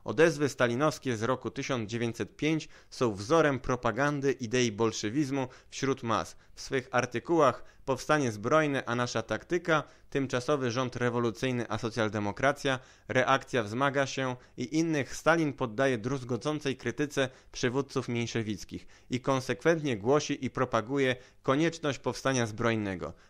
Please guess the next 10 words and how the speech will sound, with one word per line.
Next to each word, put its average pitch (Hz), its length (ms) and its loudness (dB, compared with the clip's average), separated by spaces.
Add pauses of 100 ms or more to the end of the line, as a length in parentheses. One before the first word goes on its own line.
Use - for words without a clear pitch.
Powszechny 160 560 0
strajk 135 340 0
październikowy 113 720 -2
z 101 80 -14
tysiąc 110 380 -6
dziewięćset 117 380 -6
piątego 101 460 -6
roku 143 340 0 (340)
wykazał 131 540 2
siłę, 156 460 2